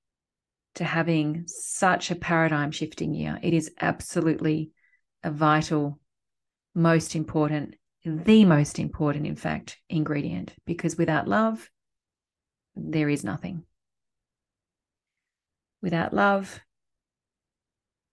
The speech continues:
there is fear. They're the different sides of the same coin. We can live the one reality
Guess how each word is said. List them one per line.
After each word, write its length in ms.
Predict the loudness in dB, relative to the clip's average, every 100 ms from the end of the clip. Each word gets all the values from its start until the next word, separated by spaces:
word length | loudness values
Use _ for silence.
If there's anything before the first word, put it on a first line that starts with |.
| _ _ -4
there 200 | 0 2
is 180 | 0 0
fear. 360 | -2 -2 -6 _ _ _ _ _ _ _ _ _ _ _ -6
They're 180 | -2 0
the 300 | -2 -2 -6 _ -4
different 380 | -2 0 -2
sides 340 | 0 2 4 2
of 100 | 0
the 80 | -2
same 300 | -2 -2 -2
coin. 640 | -2 0 0 -4 -8 -10
We 140 | -6 -4
can 240 | -4 0
live 440 | 2 2 0 -8 _ _ _ _ -20 _ _ _ _ _ _ _ _ _
the 260 | -6 2 4
one 280 | 6 6 6
reality 680 | 4 4 2 2 -2 -4